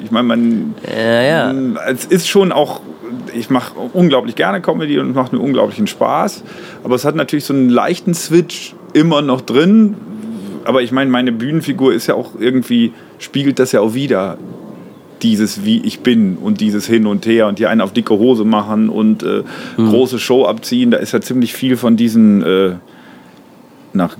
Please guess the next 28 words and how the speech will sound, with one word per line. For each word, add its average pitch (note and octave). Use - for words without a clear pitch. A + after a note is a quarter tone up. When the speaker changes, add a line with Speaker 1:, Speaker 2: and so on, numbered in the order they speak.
Speaker 1:
gründlicher D#3
Analyse G2+
erkannten, F#2+
äh, E2
Speaker 2:
Ich -
wollt A#2+
grad G#2+
Speaker 1:
Dingen D3+
Speaker 2:
sagen. C#3
Speaker 1:
über A2+
mich G#2+
selber, G#2+
äh, F#2
hineingeflossen. A#2
Speaker 2:
Also C3
im C#3
Prinzip D3+
bist -
du D#3+
ja C3+
eigentlich, B2+
deine B2
Bühnenfigur C3+
ist B2
quasi, A#2
äh, A2
die, G#2+
ähm, G2